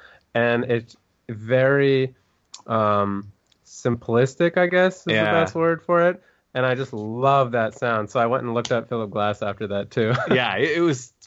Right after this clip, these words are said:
Speaker 2: great soundtrack. There's a lot of good pieces. Actually, some of my favorite ones were the quieter pieces in many ways. Uh, Twin Moons is really good.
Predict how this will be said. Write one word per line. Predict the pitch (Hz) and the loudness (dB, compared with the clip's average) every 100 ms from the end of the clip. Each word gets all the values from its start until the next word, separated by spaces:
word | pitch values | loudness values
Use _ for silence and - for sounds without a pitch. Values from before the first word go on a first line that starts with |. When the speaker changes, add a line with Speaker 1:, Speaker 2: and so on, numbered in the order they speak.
| 131 | -10
Speaker 2:
great | 139 143 127 | -4 -4 -4
soundtrack. | 127 117 | -8 -6
There's | 156 156 | -8 -4
a | |
lot | 135 139 | 0 0
of | |
good | 117 110 | -2 -8
pieces. | 113 110 95 | -12 -14 -14
Actually, | 165 - 151 | -12 -12 -8
some | 190 | -4
of | |
my | 214 | -2
favorite | 131 131 | 0 0
ones | 127 | -2
were | 117 | -8
the | - | -14
quieter | - 107 117 127 | -8 -4 -2 -2
pieces | 147 143 185 196 - _ _ _ | -4 -2 -2 -4 -14 _ _ _
in | 156 156 | -4 0
many | 165 | 2
ways. | 170 175 185 - _ _ _ | 2 2 0 -6 _ _ _
Uh, | 131 120 117 | -2 -2 0
Twin | - 156 143 | 2 4 6
Moons | 139 143 156 165 160 | 6 4 0 -4 -8
is | 131 | -6
really | 143 147 | -2 -2
good. | 139 139 139 143 | 2 2 2 -2